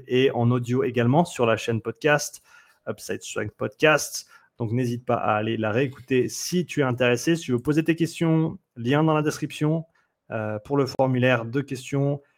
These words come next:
Va checker upside strength shop point com, upside strength academy point com également pour, euh, la boutique et pour les, euh, différentes formations, contenus éducationnels pour les coachs. Et sur ce, ben, je te souhaite une très belle journée. Merci à tous ceux qui ont participé, Pemez,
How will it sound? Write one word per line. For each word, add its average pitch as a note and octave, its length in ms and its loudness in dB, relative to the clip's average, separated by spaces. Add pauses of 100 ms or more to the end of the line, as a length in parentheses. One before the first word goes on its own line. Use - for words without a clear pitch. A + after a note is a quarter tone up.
(220)
Va C3+ 180 0
checker D3 460 -4
upside C#3+ 260 0
strength C3+ 300 -2
shop D#3 300 4 (120)
point E3 180 2
com, D3+ 400 4
upside C#3 300 -2
strength C3+ 300 -4
academy A#2+ 500 0
point B2+ 260 -2
com A#2+ 300 -2
également C#3+ 560 2 (380)
pour, D3 500 2
euh, A#2 220 -2
la C#3+ 160 4
boutique D3 480 -2
et C3 220 0
pour C3 440 -6
les, B2+ 500 2
euh, A2 260 -2
différentes B2+ 400 -4
formations, C3 460 -4
contenus B2 320 -4
éducationnels A#2+ 640 -2 (480)
pour A3+ 160 6
les F#3+ 80 8
coachs. F3+ 380 4 (400)
Et C3+ 240 2
sur B2+ 240 -10
ce, C#3+ 140 -6
ben, C3 160 -2
je - 80 -10
te A2 60 -8
souhaite B2+ 180 -8
une A2 120 -6
très D#3 220 -2
belle D3+ 160 2
journée. B2 420 -2
Merci B2+ 360 -6
à B2+ 40 0
tous B2 120 -14
ceux B2+ 120 -12
qui C3 100 -8
ont A#2+ 60 -4
participé, B2+ 480 -4
Pemez, B2+ 380 0